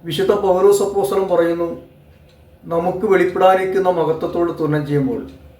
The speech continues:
ഇന്നത്തെ കഷ്ടതകൾ നിസ്സാരമാണെന്ന് ഞാൻ കരുതുന്നു." റോമാലേഖനം എട്ടാം അധ്യായം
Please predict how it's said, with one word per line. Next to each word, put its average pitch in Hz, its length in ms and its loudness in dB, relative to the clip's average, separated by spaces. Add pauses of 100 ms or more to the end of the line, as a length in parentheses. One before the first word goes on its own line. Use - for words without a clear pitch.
(520)
ഇന്നത്തെ 175 420 2
കഷ്ടതകൾ 156 840 2 (240)
നിസ്സാരമാണെന്ന് 156 920 0
ഞാൻ 139 140 -2
കരുതുന്നു." 117 420 -6 (1040)
റോമാലേഖനം 156 840 4 (800)
എട്ടാം 175 440 2
അധ്യായം 147 540 0